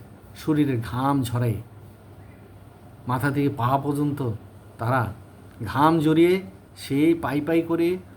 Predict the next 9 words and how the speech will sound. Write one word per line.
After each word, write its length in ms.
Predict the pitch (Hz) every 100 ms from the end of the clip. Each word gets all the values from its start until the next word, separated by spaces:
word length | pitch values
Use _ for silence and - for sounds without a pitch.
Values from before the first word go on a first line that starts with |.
| - -
পয়সা 460 | 127 135 120 160 180 156
তারা 220 | 117 120
জমিয়ে 520 | 120 160 175 190 214 - - - 107
বাংলাদেশে 380 | 120 127 117
পাঠাচ্ছে। 380 | 120 113 117 -
বাংলাদেশের 440 | 151 113 113 113 120
অর্থনীতি, 440 | 110 - 127 123
বাংলাদেশের 440 | 117 110 101 - 107
মানুষ 320 | 107 123